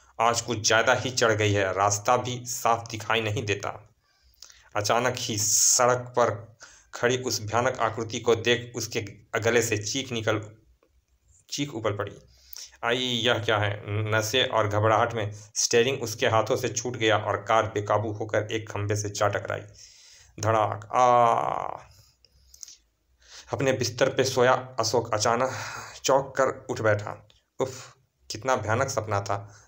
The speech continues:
अब तो सारी रात नींद भी नहीं आएगी।" किसी तरह रात गुजार कर जब वो अगली, अगली सुबह ऑफिस पहुंचा तो हैरान रह गया।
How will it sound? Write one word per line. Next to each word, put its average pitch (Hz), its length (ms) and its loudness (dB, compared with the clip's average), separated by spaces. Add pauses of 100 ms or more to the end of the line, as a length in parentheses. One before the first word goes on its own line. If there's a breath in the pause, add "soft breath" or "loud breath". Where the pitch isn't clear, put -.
अब 120 220 0
तो 120 120 2
सारी 120 400 0
रात 117 260 2
नींद 120 280 -2
भी 123 100 -2
नहीं 107 240 0
आएगी।" - 400 -6 (640 loud breath)
किसी 123 220 -2 (580)
तरह 123 260 6
रात 120 460 0 (100)
गुजार 117 640 2
कर 123 180 4
जब 120 260 2
वो 117 340 0
अगली, 120 480 -2 (1200 loud breath)
अगली 120 220 -2
सुबह 127 220 0
ऑफिस 127 360 0
पहुंचा 120 360 2
तो 120 200 0
हैरान 104 380 2
रह 98 160 -2
गया। 92 180 -6